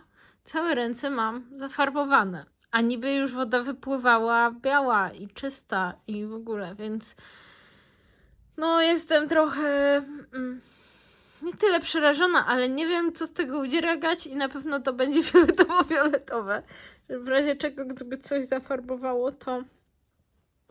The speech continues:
to żeby nie było tego widać, no, na pewno nie będę tego łączyć z białym kolorem. I jest to chyba najpiękniejszy <laughs>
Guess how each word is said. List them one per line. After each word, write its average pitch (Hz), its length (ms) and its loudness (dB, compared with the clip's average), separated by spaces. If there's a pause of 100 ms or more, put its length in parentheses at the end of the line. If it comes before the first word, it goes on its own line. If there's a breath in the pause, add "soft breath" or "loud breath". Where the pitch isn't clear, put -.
(220)
to 202 140 0
żeby 226 180 -4
nie 233 120 -4
było 240 240 0
tego 247 300 -2
widać, 226 240 -2
no, 247 100 -6
na 240 100 4
pewno 269 240 -4
nie 269 120 -2
będę 247 220 -2
tego 254 220 -4
łączyć 247 380 -2
z 247 80 -10
białym 208 420 -2
kolorem. 208 600 -10 (1040 loud breath)
I 233 560 -10 (160)
jest 254 260 4
to 277 60 0 (560)
chyba 233 340 -10
najpiękniejszy 240 840 -6
<laughs> - 60 -14